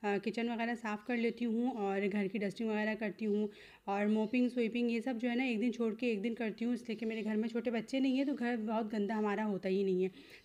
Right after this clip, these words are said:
साफ़ सुथरा ही रहता है। तो इसी तरह से एक दिन कोई काम, एक दिन कोई काम, इस तरह से काम करके ना अपने घर को क्लीन रखती हूँ। और इतनी गर्मी है ना शदीद,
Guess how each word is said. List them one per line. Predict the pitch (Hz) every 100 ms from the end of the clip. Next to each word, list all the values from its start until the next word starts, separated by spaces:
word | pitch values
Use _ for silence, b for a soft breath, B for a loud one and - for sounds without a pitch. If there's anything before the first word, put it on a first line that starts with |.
| -
साफ़ | 226 214
सुथरा | 226 220
ही | 226
रहता | 220 185 180
है। | 175 B B -
तो | 233
इसी | 226 269
तरह | 269 254
से | 277 254
एक | 214
दिन | 254
कोई | 247 247
काम, | 240 226 226
एक | 226 208
दिन | 226
कोई | 226 220
काम, | 220 208 214
इस | 202
तरह | 220 208
से | 214
काम | 226 196 202
करके | 214 214 214
ना | 214
अपने | 220
घर | 208 202
को | 190
क्लीन | 214 190 196
रखती | 196 - -
हूँ। | 180 175 - _ _ _ _ - _ _ -
और | 226 226
इतनी | 233 269
गर्मी | 226 220 220 262
है |
ना | 240
शदीद, | 254 240 208